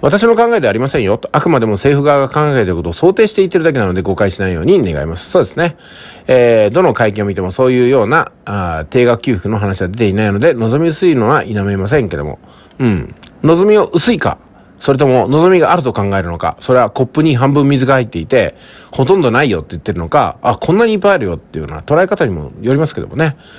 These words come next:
皆さんと一緒にまた考えていきましょう。えー、山本純一さん。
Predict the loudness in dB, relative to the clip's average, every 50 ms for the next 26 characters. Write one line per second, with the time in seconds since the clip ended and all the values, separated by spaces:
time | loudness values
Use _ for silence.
0 | -20 -8 -2 0 0 0 0 -2 -2 -4 -4 -4 -2 -2 0 0 0 -2 -2 -2
1 | -2 -2 -2 -4 -6 -4 -4 -2 0 2 2 0 0 -4 -12 -20 -20 -20 _ -20
2 | -20 -20 -16 -16 -16 -16 -16 -20 -8 -2 0 2 4 4 4 4 2 2 2 0
3 | 0 0 2 0 0 0 0 0 0 0 -2 -6